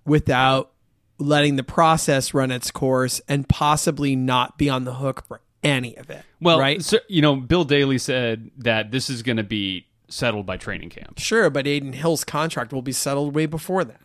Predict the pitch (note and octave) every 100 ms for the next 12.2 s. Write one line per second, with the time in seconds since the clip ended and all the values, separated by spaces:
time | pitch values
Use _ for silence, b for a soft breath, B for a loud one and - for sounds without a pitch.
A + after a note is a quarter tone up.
0 | - F3+ A#2 G#2+ G#2 A2+ A#2+ B2+ B2+ A#2
1 | A2+ A2+ A2+ A2 G#2+ G#2 - F#2+ F#2 -
2 | G2+ F#2 - G2+ G2 G2 F#2 - - -
3 | C#3 - - C3+ C3+ B2+ A2+ G#2 G#2 G#2+
4 | G#2 A2 G#2 A#2+ G#2 F#2+ F#2+ F#2 E2+ -
5 | - E3+ E3+ E3 - B C#3 D3 C#3+ D3+
6 | C3+ B2 C#3 C#3 C#3 A#2+ - - B B
7 | B - C#3+ C3 - - F#3+ F3+ C#3+ C3+
8 | D3 C#3 B2+ B2 - C#3 C3 A#2+ A2+ G#2+
9 | C3 A#2+ A2 - A#2+ A2+ G#2+ - G#2+ G#2
10 | G#2+ G2 A2+ F#2+ F#2 - G2 - B2+ -
11 | D3 C#3+ - D#3 - A#2 G#2+ A2 G#2+ G#2
12 | G2+